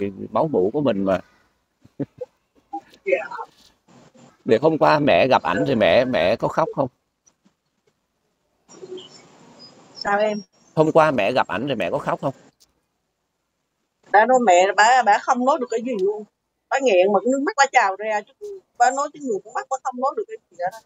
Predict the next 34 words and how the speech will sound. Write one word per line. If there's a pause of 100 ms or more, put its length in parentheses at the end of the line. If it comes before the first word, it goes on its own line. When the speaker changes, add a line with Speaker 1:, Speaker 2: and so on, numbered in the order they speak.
(800)
Speaker 2:
Rồi
nó
cũng (280)
nói
là
mẹ
bỏ
con
lúc
đó, (440)
mẹ
bỏ
con
luôn
chứ
không
phải
là
mẹ (120)
gửi (200)
ai. (640)
Nó (160)
không
cần
nó
nói
mẹ. (1080)
Ờ, (340)
mẹ (140)
bà
cũng,
cũng
gật
đầu.